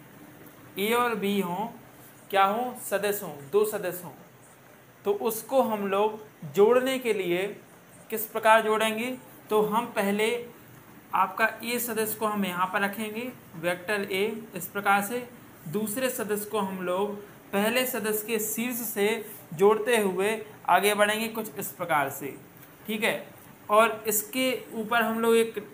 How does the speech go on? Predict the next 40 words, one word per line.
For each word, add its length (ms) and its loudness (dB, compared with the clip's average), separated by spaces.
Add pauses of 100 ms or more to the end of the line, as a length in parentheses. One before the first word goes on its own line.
एक 200 0 (340)
काल्पनिक 440 2
सदस्य 400 -4
खींचेंगे 520 -2 (440)
जो 200 2
कि, 240 -6
जिसका 420 -2
नाम 260 0
होगा 220 4
क्या? 240 2
वेक्टर 560 -2
आर। 320 0 (140)
क्या 140 0
होगा? 280 2 (480)
वेक्टर 380 -2
आर। 440 2
ये 80 -2
आपका 280 2
वेक्टर 340 -2
बी, 160 -4 (440)
तो 100 -6 (100)
ये 140 -2
आपका 300 4
वेक्टर 400 0
ए 200 4
है 140 2
और 140 4
ये 100 2
आपका 280 0
वेक्टर 320 -2
बी 160 -6
है, 180 -2
यानी 560 -8
सदस्य 500 -2
ए 100 0
है 160 4
और 80 0
सदस्य 360 -4
बी 160 0
है। 200 -2